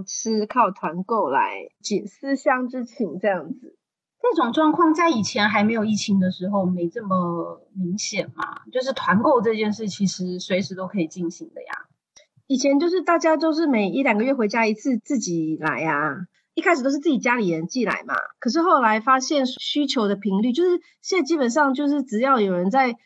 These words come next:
Speaker 1: 我们的代购群组里面讲一个，立刻就有十几二十个人订，然后很快就满额这样子就。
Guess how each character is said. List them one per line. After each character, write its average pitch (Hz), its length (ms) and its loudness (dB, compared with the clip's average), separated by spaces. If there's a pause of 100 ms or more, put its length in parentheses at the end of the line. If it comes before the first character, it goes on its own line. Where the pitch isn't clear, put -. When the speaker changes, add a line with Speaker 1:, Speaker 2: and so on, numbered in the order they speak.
(140)
Speaker 1:
我 208 80 -2
们 190 100 2
的 202 80 2
代 240 220 2
购 240 240 2
群 208 220 0
组 202 120 -2
里 180 80 0
面 196 320 0 (180)
讲 190 240 0
一 214 60 0
个， 208 240 -2 (260)
立 392 120 6
刻 330 160 2
就 330 100 4
有 285 80 6
十 285 180 -4
几 240 140 0
二 302 80 6
十 262 140 0
个 233 100 0
人 202 220 0
订， 285 120 2
然 233 120 6
后 - 40 2
很 233 80 4
快 320 160 4
就 285 120 0
满 208 220 2
额 156 260 -2
这 208 180 0
样 285 160 4
子 226 100 0
就。 262 120 2